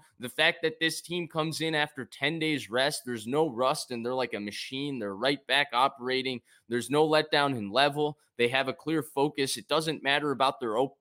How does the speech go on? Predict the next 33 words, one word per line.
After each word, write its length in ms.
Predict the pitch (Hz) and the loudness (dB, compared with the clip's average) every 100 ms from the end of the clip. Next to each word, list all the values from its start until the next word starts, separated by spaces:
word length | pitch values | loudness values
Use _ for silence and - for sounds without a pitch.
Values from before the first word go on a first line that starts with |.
| 123 | -4
opponent. 540 | 127 - 135 147 135 | -4 0 0 0 -4
They're 160 | 120 110 | -4 -4
expecting 640 | 107 - - 135 - 160 | -4 -4 0 0 0 -8
something 400 | - 139 139 139 | -6 -6 -6 -8
from 200 | - 120 | -6 -6
themselves 720 | 110 101 - 123 131 156 143 | -4 -4 -2 2 2 2 -2
that 160 | 117 - | -8 -4
they 100 | 120 | -4
seem 300 | - 131 123 | -4 -8 -8
to 100 | 117 | -10
be 140 | 104 | -8
striving 640 | 98 - - 117 139 139 143 | -8 -6 0 4 4 0 -4
for 380 | - 151 156 - _ - | 0 2 2 -2 _ -8
in 120 | 127 | -2
each 220 | 135 139 | -2 -2
and 80 | 135 | -2
every 240 | 131 139 | -2 -2
one 160 | 127 135 | -2 -2
of 60 | 123 | 0
those 220 | 120 107 | -2 -2
games. 360 | 127 127 127 - | -2 -2 -4 -6
To 100 | 127 | -6
me, 160 | 156 | -2
that's 200 | 147 139 - | -2 -4 -2
all 220 | - 143 | 0 2
a 40 | 131 | 2
microcosm 680 | 127 131 120 - 131 123 127 | 0 0 -4 2 2 2 -4
of 140 | 110 | -6
the 80 | 107 | -8
personality 720 | 107 120 113 107 117 120 107 | -4 -4 -4 -2 0 0 -2
of 140 | 95 | 0
Brock 300 | - 117 - | 4 4 4
Purdy, 440 | - 127 131 127 | -4 -2 0 -2